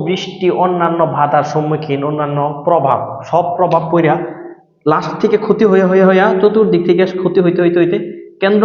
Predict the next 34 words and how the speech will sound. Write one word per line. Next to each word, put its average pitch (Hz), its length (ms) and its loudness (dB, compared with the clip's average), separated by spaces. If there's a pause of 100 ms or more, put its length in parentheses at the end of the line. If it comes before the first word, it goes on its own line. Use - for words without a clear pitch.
পর্যন্ত 202 300 2 (140)
চলে 202 240 4
আসবে। 139 260 0 (1080)
ওই 247 220 4 (140)
সময়ে 233 320 2 (240)
এটার 214 220 2 (160)
ওই 185 160 2
ক্ষতি 190 280 2
হয়ে 185 220 6
হয়ে 185 240 4
কিন্তু 175 240 0
কেন্দ্র 220 280 2
পর্যন্ত 214 320 2
যাবে 151 220 0
না, 117 140 -2
কারণ 175 160 -2 (540)
এটার 190 200 2
তো 220 120 0
ক্ষেত্রফল 202 440 0
তো 202 40 2 (120)
বেশি। 185 340 -2 (260)
এখানে 185 280 -2 (320)
কেন্দ্র 196 200 -2 (100)
পর্যন্ত 196 320 -2
যাইতে 180 180 0 (100)
যেই 175 200 2
সময় 175 280 0
লাগবে 127 280 -2
ক্ষতি 156 260 -4
হয়ে 156 180 2
হয়ে 147 120 0 (140)
যাইতে 147 260 -2
যাইতে, 120 240 -4 (640)
এটার 214 240 2